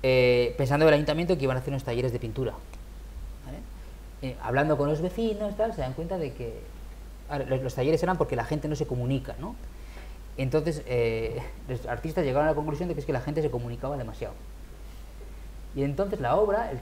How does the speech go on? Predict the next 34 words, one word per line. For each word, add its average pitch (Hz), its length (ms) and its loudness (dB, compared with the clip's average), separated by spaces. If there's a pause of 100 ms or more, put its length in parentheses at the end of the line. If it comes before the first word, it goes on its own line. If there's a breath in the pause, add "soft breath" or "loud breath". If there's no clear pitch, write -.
(100)
el 113 80 -6
taller 202 520 2
en 185 60 -2
el 165 100 -2
barrio 196 360 2
fue, 190 480 0
entre 131 220 0
todos 160 160 2
los 185 180 2
vecinos, 196 600 -4 (840 loud breath)
construir 175 720 4 (880)
un 170 100 -2
chamizo, 202 480 0 (120)
una 135 100 -6
casita, 208 400 -6 (420)
en 151 180 -2
la 151 200 0
que 190 300 2 (680)
gestionaban 165 480 0
que, 143 420 2
eh, 120 40 0
la 135 120 2
gente 180 240 4
estuviera 170 460 6
una 175 260 6
hora 185 280 8 (100)
a 117 80 -2
solas 123 480 2 (320)
dentro, 127 240 -4
sin 135 160 -4
que 139 80 -4
nadie 165 180 2
le 135 80 0
molestase. 113 540 -8